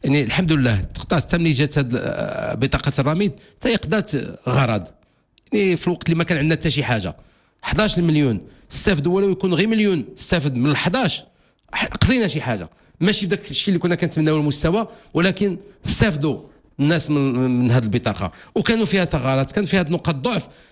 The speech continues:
عرفوها الناس المسؤولين، عرفوا بان كاين نقطه ضعف، وكان غادي يكون مشروع باش نغيروا بطاقه الرميد ونغيروا الشروط ديال الاستفاده منها. ولكن ملي جا هذا المشروع الملكي ديال الحمايه الاجتماعيه، اذا خلينا هاد الناس الحداش مليون كلهم غادي ندخلوهم في الصندوق الوطني للضمان الاجتماعي ويستافدوا من جميع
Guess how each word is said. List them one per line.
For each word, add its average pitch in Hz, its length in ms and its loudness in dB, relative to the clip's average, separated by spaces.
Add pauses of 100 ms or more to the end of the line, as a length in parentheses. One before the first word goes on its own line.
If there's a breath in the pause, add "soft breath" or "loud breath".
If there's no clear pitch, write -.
(480 loud breath)
عرفوها 165 640 0 (240)
الناس 190 240 2
المسؤولين، 190 360 0
عرفوا 175 260 -2
بان 208 160 2
كاين 165 180 -2
نقطه 135 260 -2
ضعف، 101 320 -6 (180 loud breath)
وكان 208 240 2
غادي 190 180 2
يكون 190 160 -2
مشروع 214 240 0
باش 180 200 0
نغيروا 226 360 2
بطاقه 165 380 -2
الرميد 139 320 0
ونغيروا 180 300 2
الشروط 190 420 0
ديال 147 80 -2
الاستفاده 143 460 0
منها. 110 320 0 (260 loud breath)
ولكن 180 320 2
ملي 190 120 2
جا 170 120 2
هذا 160 80 -2
المشروع 160 280 0
الملكي 151 340 0
ديال 139 120 -2
الحمايه 147 220 2
الاجتماعيه، 139 520 2 (280 loud breath)
اذا 147 280 2 (300 loud breath)
خلينا 165 420 4
هاد 156 80 2
الناس 147 220 2
الحداش 147 300 0
مليون 151 160 4
كلهم 196 420 2
غادي 160 160 2
ندخلوهم 151 580 0 (300 loud breath)
في - 160 -10
الصندوق 131 540 0
الوطني 135 300 -4
للضمان 123 200 -4
الاجتماعي 127 320 -2
ويستافدوا 123 380 -2
من 123 120 0
جميع 123 400 2